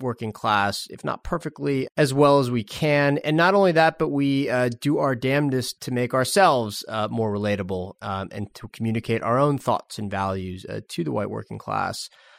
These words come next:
And then we also push for policies and to do things that will improve their economic circumstances, uh, and ease their resentments on the one hand,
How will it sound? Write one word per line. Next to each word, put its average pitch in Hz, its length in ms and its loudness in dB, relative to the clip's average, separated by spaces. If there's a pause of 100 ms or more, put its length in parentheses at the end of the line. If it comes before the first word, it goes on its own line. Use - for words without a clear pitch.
(280)
And 165 160 6
then 170 200 6
we 175 200 6
also 170 560 6 (140)
push - 380 2
for 117 580 0 (320)
policies 151 960 2
and 110 180 -6
to - 80 -14
do 135 140 0
things 123 400 0
that 113 160 -4
will 107 160 -4
improve 135 680 -2 (300)
their 131 340 4
economic 135 460 0
circumstances, 120 1000 -4
uh, 101 400 -2
and 101 260 -10
ease 147 520 0
their 123 180 -2
resentments 110 600 -2
on 127 140 0
the 135 60 0
one 156 260 4
hand, 113 440 -2